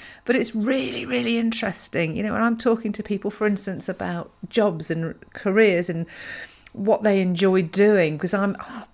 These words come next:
passionate advocate of encouraging people to align their talents and their passions with their careers, um, because I believe we spend so much time at work. It's really, really important that we do things that we are enjoying and that makes our hearts sing. And, you know,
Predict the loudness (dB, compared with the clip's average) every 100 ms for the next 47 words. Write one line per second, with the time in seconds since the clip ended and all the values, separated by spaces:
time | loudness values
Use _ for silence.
0 | -16 -6 -4 0 0 -2 0 -2 -2 -6
1 | -6 -4 -6 -4 -4 0 4 4 4 -2
2 | -2 -2 -2 0 0 2 2 2 2 2
3 | 0 -2 -4 -4 -4 -4 -6 -8 -10 -8
4 | -6 -6 -6 -4 -6 -4 -4 2 4 4
5 | -2 -8 -14 -20 -20 -20 -4 0 2 2
6 | 0 0 -2 0 2 2 2 -2 -2 -2
7 | 0 0 0 0 -4 -8 -6 -4 -4 -4
8 | -6 -6 -10 -8 -2 0 0 0 -2 -2
9 | -4 -4 -6 -4 -6 -8 -4 -6 -4 -6
10 | -6 -8 -8 -8 -6 -6 -6 -6 -6 -6
11 | -8 -12 -20 -20 -20 -20 _ 0 2 4
12 | 4 4 0 -2 -6 -4 -2 -2 -6 _
13 | -12 -4 -2 0 -2 0 0 -2 -4 -2
14 | -2 -2 -4 -6 -8 -4 -4